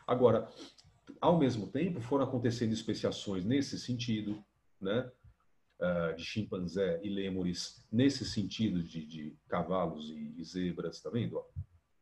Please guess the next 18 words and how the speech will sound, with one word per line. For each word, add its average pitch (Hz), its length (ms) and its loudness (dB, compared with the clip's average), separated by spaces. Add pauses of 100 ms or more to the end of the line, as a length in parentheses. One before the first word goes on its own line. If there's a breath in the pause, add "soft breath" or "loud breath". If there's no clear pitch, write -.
e 107 60 0
assim - 180 -4
por 117 160 -6
diante, 98 320 -6
né? 87 60 -12 (340)
Então, 120 240 2
ideia 123 260 8
de 123 220 0
irradiação. 127 960 -2 (1400 loud breath)
De 107 160 2
novo, 113 320 6
ó, 92 40 2
então, 107 320 2
o 107 220 -4
conceito 110 440 -4
mais 104 180 -2
uma 110 180 -4
vez. - 380 -12